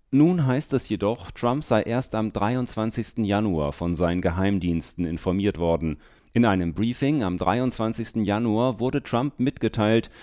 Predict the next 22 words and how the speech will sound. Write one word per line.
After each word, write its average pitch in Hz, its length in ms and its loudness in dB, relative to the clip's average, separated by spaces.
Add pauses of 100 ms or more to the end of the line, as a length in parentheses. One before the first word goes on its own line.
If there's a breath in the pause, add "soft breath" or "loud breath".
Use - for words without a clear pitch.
(240 loud breath)
dass 135 220 0
sich 156 120 -2
das 135 220 -4
Virus 135 400 0
von 127 180 0
China 131 440 0
aus 117 260 -2
weltweit 120 500 0
verbreiten 117 640 -2
würde 95 400 4 (400 loud breath)
und 98 120 0
dass 104 140 0
eine 95 300 -2
Ansteckung 104 640 -2
für 120 160 -2
die 117 100 2
meisten 127 420 0
Menschen 117 460 0
wohl 117 180 0
nicht 117 400 -4
tödlich 82 420 -2
sei. 60 340 -6